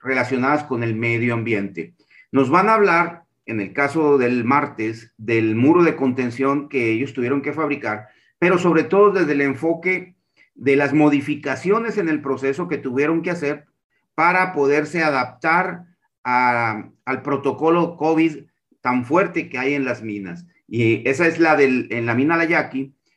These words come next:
Y en el, el miércoles nos van a hablar de varias experiencias que tuvieron de restauración de suelos mineros, también, eh, estos esfuerzos que tuvieron que hacer para ajustarse a los protocolos vigentes en las minas, ¿no?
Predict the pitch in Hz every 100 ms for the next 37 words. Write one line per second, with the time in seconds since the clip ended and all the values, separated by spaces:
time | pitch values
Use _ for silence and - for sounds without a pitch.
0 | _ - 190 226 233 - _ 143 143 139
1 | 131 127 131 135 170 170 160 139 131 120
2 | 139 175 165 165 165 160 _ _ _ _
3 | - 113 113 120 175 196 175 170 143 143
4 | 147 170 - 151 143 147 156 131 120 107
5 | 107 117 113 110 135 147 156 151 143 156
6 | 139 139 131 104 113 - _ _ _ -
7 | 135 127 139 147 160 185 - _ _ _
8 | 123 117 117 110 - - - _ _ _
9 | _ _ - 143 180 165 120 - 175 175
10 | 165 - 147 135 139 160 156 165 156 175
11 | 151 123 117 120 - 139 139 170 160 _
12 | _ _ 120 123 120 131 127 131 - 147
13 | 170 135 120 127 131 151 135 123 107 107
14 | 107 107 98 101 156